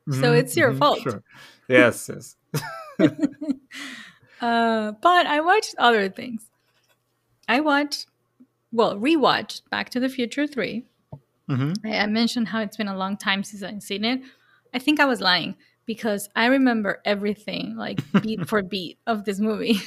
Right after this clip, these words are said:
Speaker 1: <laughs> I was like, "Oh, yeah, oh, yeah, yes. Oh, and now this is gonna happen. Now he says this." Like, I think I've seen this a million times.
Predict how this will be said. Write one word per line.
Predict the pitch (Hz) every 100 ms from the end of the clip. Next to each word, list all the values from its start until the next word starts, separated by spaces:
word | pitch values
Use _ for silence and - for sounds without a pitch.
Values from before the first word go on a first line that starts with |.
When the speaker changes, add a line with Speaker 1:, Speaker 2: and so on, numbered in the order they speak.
| -
Speaker 1:
<laughs> | - -
I | 277 - _
was | 262
like, | 254 247
"Oh, | 403
yeah, | 403 285 339
oh, |
yeah, | 392 330 254
yes. | 370 220 -
Oh, | 349 277
and | 262
now | 302
this | 339 349
is | 294
gonna | 254 214
happen. | 202 -
Now | 226 302
he | 269 285
says | 277 254 214
this." | 202 185 - _
Like, | - 302 - _ _ _ - - - - _ _
I | 277 285
think | 285 277
I've | 233 202
seen | 220
this | 208 208
a | 196
million | 202 202 202
times. | 190 185 208